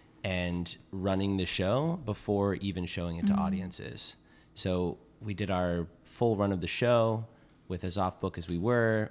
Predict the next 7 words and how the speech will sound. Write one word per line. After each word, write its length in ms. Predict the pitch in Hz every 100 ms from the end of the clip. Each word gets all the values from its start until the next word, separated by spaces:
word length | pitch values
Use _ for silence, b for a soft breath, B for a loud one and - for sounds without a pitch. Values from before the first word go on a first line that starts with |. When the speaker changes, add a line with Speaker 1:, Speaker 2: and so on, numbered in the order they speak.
| -
Speaker 1:
with 300 | 90 82 -
some 320 | - 85 82 82
audience 340 | 98 98 95
members 320 | 95 92 87 -
that 180 | 87
were 120 | - 73
from 520 | - 82 80 80